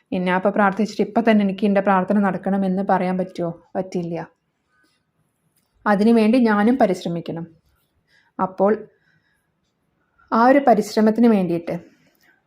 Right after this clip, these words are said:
പരിശ്രമിച്ച് പരിശ്രമിച്ച് നമ്മൾ ശക്തമാവും. നമ്മുടെ മനസ്സും നമ്മുടെ ശരീരവും ആ ഒരു കാര്യത്തിന് വേണ്ടിയിട്ട് നമ്മൾ പാകമാവും. അപ്പോഴായിരിക്കും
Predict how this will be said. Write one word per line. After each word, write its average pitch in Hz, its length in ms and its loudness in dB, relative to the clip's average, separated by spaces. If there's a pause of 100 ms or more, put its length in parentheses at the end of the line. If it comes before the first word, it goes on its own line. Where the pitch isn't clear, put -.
(140)
പരിശ്രമിച്ച് 214 480 0
പരിശ്രമിച്ച് 226 540 2
നമ്മൾ 220 220 4 (340)
ശക്തമാവും. 214 760 -2 (460)
നമ്മുടെ 202 220 2
മനസ്സും 190 460 0
നമ്മുടെ 202 280 0
ശരീരവും 170 540 -4 (800)
ആ 190 100 4
ഒരു 202 180 2
കാര്യത്തിന് 185 420 0
വേണ്ടിയിട്ട് 160 340 -6
നമ്മൾ 196 260 0 (120)
പാകമാവും. 180 640 0 (580)
അപ്പോഴായിരിക്കും 240 760 0